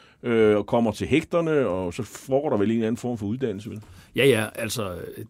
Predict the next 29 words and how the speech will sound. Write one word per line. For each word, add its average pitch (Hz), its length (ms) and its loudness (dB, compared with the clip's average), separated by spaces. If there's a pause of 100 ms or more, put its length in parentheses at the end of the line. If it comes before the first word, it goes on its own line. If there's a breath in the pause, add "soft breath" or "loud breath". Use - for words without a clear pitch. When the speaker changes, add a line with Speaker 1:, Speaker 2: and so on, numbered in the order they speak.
(160)
Speaker 2:
de 135 80 0
her 139 140 2
massedrab 117 760 -2
er 110 60 -2
jo, 107 260 -4 (460)
er - 80 -10
jo 120 100 -6
kun 127 220 0
i - 20 2
slutningen 131 420 0
af 98 40 -6
krigen, 117 260 -4
det 127 80 -4
her 117 60 -4
sker. 123 260 -4
Det - 220 -12
er 131 140 -4
bare 123 400 -2
en 123 100 -2
helt 139 260 0
almindelig 127 400 0
kaserne, 131 760 0
ligesom 123 540 0
i 120 100 -2
Danmark, 135 460 0
hvor 123 220 0
man 123 320 -2
uddanner 123 520 -2
rekrutter. 120 400 -2